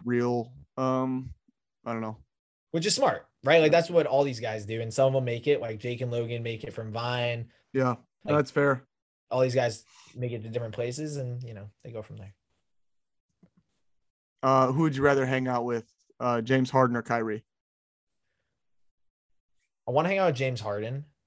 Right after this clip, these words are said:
Speaker 2: For some reason, I don't know James Harden. He really intimidates me.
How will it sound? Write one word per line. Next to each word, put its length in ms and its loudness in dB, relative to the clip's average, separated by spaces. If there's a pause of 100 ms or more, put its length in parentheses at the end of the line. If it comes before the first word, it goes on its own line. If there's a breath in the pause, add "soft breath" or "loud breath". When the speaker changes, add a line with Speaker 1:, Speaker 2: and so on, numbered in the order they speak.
(520)
Speaker 2:
For 120 -4
some 400 -2
reason, 300 -2
I 100 2
don't 100 0
know 120 -6
James 260 -14
Harden. 360 -16 (180)
He 260 -8
really 380 2
intimidates 680 -6
me. 180 -20